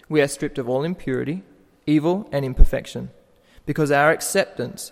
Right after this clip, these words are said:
is based on the reality that Jesus died for us. We are accepting our salvation through God's grace, and we are given the wedding clothes that allow us to walk into the feast.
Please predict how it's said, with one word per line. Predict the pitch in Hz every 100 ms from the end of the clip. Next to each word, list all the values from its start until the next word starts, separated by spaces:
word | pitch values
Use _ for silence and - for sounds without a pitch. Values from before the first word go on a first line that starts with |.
| -
is | 135
based | 135 143 143
on | 143
the | 135
reality | 131 143 170 147 123
that | 123 -
Jesus | 127 131 117 123
died | 123 117
for | - 135 113
us. | - - - - _ _ _ _ _ _ _ -
We | 170
are | 180
accepting | 190 - - 175 - 185
our | 139 160
salvation | 170 156 120 113 - 139 131
through | - 139
God's | 127 120 -
grace, | 139 123 - - - _ _ _ _ _
and | 131
we | 151
are | 143
given | 147 170 180
the |
wedding | 180 202 196 190
clothes | 143 120 113 -
that | 143 139
allow | 139 143 139
us | 135
to | - 143
walk | 147 151 113 - - _ _
into | 156 135 127
the | 110
feast. | - 107 - -